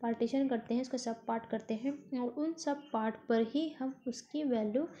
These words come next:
मिनिमम वैल्यू और मैक्सिमम वैल्यू फाइंड करके,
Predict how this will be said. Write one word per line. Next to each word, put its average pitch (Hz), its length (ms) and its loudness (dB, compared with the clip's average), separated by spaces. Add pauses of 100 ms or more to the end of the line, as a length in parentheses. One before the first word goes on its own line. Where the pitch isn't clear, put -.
(300)
मिनिमम 226 460 4
वैल्यू 254 400 4
और 247 300 0
मैक्सिमम 226 600 2
वैल्यू 226 200 4
फाइंड 269 600 0
करके, 220 500 0